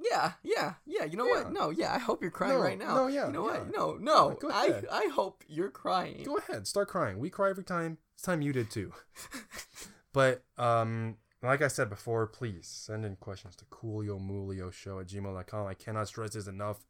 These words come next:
Speaker 2: We do not have any questions. Please, we need questions.
Speaker 1: Please,
Speaker 2: Send them
Speaker 1: we
Speaker 2: in.
Speaker 1: need questions. I don't
Speaker 2: And
Speaker 1: know
Speaker 2: also,
Speaker 1: what you expect from us.
Speaker 2: and also, um, rate us on iTunes. Please subscribe.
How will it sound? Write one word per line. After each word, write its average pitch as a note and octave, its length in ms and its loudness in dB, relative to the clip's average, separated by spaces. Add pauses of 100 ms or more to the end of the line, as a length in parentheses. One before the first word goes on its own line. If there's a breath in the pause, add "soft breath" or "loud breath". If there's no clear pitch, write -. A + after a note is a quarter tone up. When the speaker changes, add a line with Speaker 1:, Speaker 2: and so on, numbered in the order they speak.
(100)
Speaker 2:
We G#2 140 -10
do G#2+ 180 -10
not G#2 120 -6
have G2+ 120 -6
any F#2+ 80 -12
questions. A#2 480 -6
Please, A#2 320 -8
we G2 80 -12
need G#2 140 -12
questions. A#2 340 -4
Speaker 1:
Please, C#3 60 -6
Speaker 2:
Send G#2+ 140 -6
them G#2+ 80 -6
Speaker 1:
we G#2+ 40 -6
Speaker 2:
in. - 60 -6
Speaker 1:
need B2+ 80 -12
questions. A#2+ 680 -4
I - 40 -8
don't B2 100 -2
Speaker 2:
And B2+ 80 0
Speaker 1:
know B2+ 80 0
Speaker 2:
also, C3 260 2
Speaker 1:
what F2+ 120 -10
you G#2+ 40 -10
expect A2+ 380 -4
from G2 180 -18
us. - 300 -8
Speaker 2:
and A#2+ 160 -2
also, A2+ 560 2
um, F#2 420 -4 (2000 soft breath)
rate B2 340 4
us - 360 0 (180)
on A2+ 100 0
iTunes. C#3 540 0 (120)
Please C#3+ 400 -2 (100)
subscribe. A2 920 0